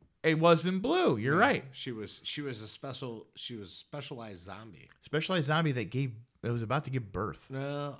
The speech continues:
Speaker 2: I don't know. Was she about to give birth?
Speaker 1: But all I, Zack Snyder seems to have, like, this, this, like, obsession with zombie babies.
Speaker 2: Yeah, he does.
Speaker 1: It's like, they don't know. Like in Dawn of the Dead,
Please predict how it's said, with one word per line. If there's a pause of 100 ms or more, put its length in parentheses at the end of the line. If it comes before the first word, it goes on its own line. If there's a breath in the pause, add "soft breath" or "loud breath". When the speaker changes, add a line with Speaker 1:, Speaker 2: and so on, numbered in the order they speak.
Speaker 2:
I
don't
know.
Was
she
about
to
give
birth?
Speaker 1:
But
all
I, (120)
Zack
Snyder
seems
to
have,
like,
this,
this, (380)
like, (160)
obsession
with
zombie
babies.
Speaker 2:
Yeah, (380)
he
does. (240)
Speaker 1:
It's
like,
they
don't
know.
Like
in
Dawn
of
the
Dead,